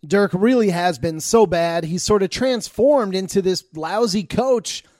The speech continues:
after a strong start and just never made adjustments from his own coaching staff to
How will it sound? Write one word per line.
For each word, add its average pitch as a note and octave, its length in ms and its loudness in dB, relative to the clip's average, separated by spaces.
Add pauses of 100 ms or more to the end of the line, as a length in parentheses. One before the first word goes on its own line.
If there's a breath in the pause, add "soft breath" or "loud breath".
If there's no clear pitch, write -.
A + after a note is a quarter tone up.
(120)
after F3+ 380 -4
a F3 100 -2 (360)
strong G3+ 480 -4
start E3+ 500 -2 (580)
and F3+ 480 -2
just F#3+ 220 -6
never A3+ 400 0
made G#3 180 0
adjustments A3 720 -4
from D#3 320 -2
his D3+ 240 -6
own G#3 440 0 (280)
coaching F3+ 400 2
staff F3+ 720 -8 (500)
to E3 600 2